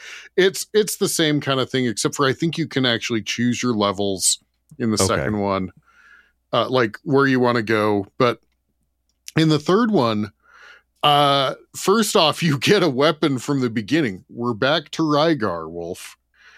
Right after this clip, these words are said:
Speaker 1: It's the chain thing that you get to launch out with, like, a, and then you're, <laughs> you're Indiana Jones. Don't, don't ask. I don't know.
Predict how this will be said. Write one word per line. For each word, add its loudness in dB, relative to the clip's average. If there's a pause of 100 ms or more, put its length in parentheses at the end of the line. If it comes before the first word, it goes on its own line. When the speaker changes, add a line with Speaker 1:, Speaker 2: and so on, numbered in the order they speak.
(220)
Speaker 1:
It's 0
the -2
chain 2
thing 0
that -2
you -6
get 2
to -2
launch 0
out 0
with, -6
like, -4
a, -2 (920)
and 4
then 2 (140)
you're, 0
<laughs> 0
you're 4
Indiana 2
Jones. -2 (140)
Don't, -8 (380)
don't -14
ask. -10 (200)
I -8
don't -10
know. -6